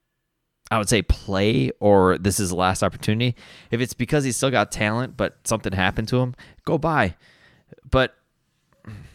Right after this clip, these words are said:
I mean, going back to Deshaun Watson, I'm staying away from a single quarterback, but that's not what we're talking about. We're talking about Darnold. Um, I love it for him. That's what I'll end on.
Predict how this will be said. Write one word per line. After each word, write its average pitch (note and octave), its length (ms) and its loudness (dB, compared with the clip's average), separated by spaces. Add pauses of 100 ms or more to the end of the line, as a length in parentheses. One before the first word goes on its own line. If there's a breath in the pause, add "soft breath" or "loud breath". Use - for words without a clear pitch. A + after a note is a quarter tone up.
(160 loud breath)
I B2+ 80 2
mean, C3 220 2
going C3+ 180 2
back A#2+ 160 4
to A2 100 0
Deshaun F2+ 260 -2
Watson, F2 300 -2
I'm F2 160 -2
staying F2 280 -2
away E2+ 180 2
from F2 180 -4
a D#2+ 180 -6
single F2 220 -4
quarterback, D#2+ 480 0 (100)
but F2+ 140 -4
that's F#2 180 2
not E2+ 100 -4
what D#2+ 60 -8
we're D2+ 60 -6
talking F2 300 -4
about. - 160 -10
We're - 60 -8
talking D#2+ 220 -6
about C#2+ 240 -12
Darnold. E2+ 360 -4 (420 soft breath)
Um, F#2+ 380 -2 (840)
I C#3 140 4
love B2 160 6
it F#2+ 140 0
for E2+ 140 0
him. E2 100 -6 (180)
That's G2 180 2
what G2 80 2
I'll F2 120 2
end D2+ 160 -2
on. D#2 180 -4